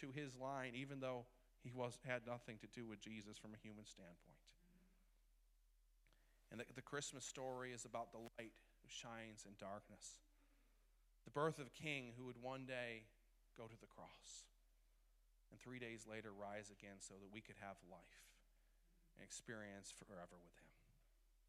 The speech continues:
It's good news. When God's story intersects with our story, it never makes sense, but it's always good.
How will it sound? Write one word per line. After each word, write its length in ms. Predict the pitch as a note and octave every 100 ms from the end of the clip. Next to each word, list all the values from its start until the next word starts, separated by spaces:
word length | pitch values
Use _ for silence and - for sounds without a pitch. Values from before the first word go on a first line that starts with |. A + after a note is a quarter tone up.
| -
It's 100 | -
good 200 | - G#2+ F#2
news. 400 | F2 - - - - - - - - - - - - - -
When 80 |
God's 280 | G#2 C3 C#3
story 340 | - C#3 C3 C3
intersects 500 | B2 - C3 A#2+ -
with 100 | A#2
our 160 | A2+
story, 380 | A2+ B2 A#2 A2+
it 80 | A#2
never 260 | A#2 A#2 A2+
makes 240 | G2+ G2+ -
sense, 380 | - - - - - - - - - - - - - -
but 100 | G2
it's 100 | -
always 380 | A2 G2+ F2+ -
good. 240 | - -